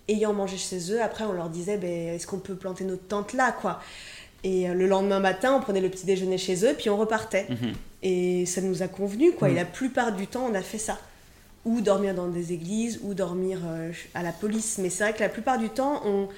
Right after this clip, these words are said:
Speaker 1: on utilisait comme ça, euh, les restos, euh,
Speaker 3: On était
Speaker 1: de
Speaker 3: toujours
Speaker 1: famille.
Speaker 3: sous le regard de quelqu'un.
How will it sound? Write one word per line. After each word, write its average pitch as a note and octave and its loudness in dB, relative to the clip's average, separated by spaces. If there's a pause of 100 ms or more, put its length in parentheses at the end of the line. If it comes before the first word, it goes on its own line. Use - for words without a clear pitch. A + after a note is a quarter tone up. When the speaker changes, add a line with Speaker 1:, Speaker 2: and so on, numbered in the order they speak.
(460)
Speaker 1:
on F#3 0
utilisait A3 0
comme G#3 0
ça, B3 0
euh, F#3 2
les F3+ 0
restos, F#3 -2
euh, E3 -2 (420)
Speaker 3:
On B2 0
était B2+ 0
Speaker 1:
de F3 2
Speaker 3:
toujours D3+ 4 (100)
Speaker 1:
famille. C#4+ 10
Speaker 3:
sous F#3+ 2
le F3 8
regard C#3+ 6
de C#3+ 2
quelqu'un. C3 -2